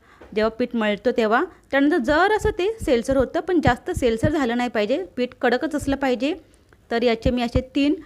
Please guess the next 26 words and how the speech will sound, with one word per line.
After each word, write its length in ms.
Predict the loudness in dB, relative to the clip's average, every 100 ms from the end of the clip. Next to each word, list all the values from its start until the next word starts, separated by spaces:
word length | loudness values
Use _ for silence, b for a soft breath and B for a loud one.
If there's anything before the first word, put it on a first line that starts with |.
| B B -4
मोठे 300 | 0 2 0
असे 180 | 0
उंडे 360 | -4 -2 2 2
करून 280 | 2 0 0
घेते. 340 | -2 0 -2 -2 b b b -4
काही 200 | -2 2
जण 220 | 2 2
काय 180 | 0 0
करतात, 280 | -2 -2 -2
छोटा 160 | -2 -2
छोटा 260 | -4 -2 -2
उंडा 300 | 0 0 0
करतात, 360 | 0 -2 -4
गोळे 260 | 0 0 2
करतात 340 | -2 -2 -4 -6 B B
आणि 200 | -2 0 0
एकच 300 | 0 -2 -2
पुरी 160 | -2
बनवतात, 400 | 0 -2 -2 -6 -6 B B -2
पण 200 | 0 2
मी 120 | 0
असं 260 | 0 0 0
नाही 180 | 0
करत. 260 | 0 0 0 0
मी 100 | 0
एकदमच 480 | 0 0 0 0